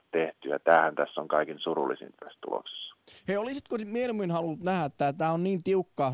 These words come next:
Speaker 2: tuossa nyt ainakin kolmen kärki on tosi tiukkaa ja keskustakin kuitenkin siinä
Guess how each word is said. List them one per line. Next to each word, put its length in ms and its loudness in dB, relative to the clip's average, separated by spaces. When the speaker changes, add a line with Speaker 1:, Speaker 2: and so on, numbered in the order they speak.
Speaker 2:
tuossa 220 -6
nyt 120 -2
ainakin 320 0
kolmen 460 0
kärki 300 0
on 100 0
tosi 200 -2
tiukkaa 520 -2
ja 160 2
keskustakin 600 -4
kuitenkin 300 -2
siinä 240 -2